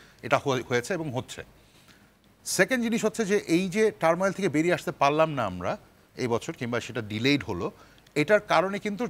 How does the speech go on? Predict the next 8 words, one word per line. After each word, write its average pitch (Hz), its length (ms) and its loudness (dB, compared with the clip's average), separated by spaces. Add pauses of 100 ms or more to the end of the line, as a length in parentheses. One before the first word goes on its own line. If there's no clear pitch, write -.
সরাসরি 180 440 0
কর্মসংস্থান 165 520 -4
কমবে। 127 300 -6 (1040)
কর্মসংস্থান 185 520 0
কমবে 196 280 -2
মানে 202 180 0
হচ্ছে 208 140 -2
মানুষের 175 360 0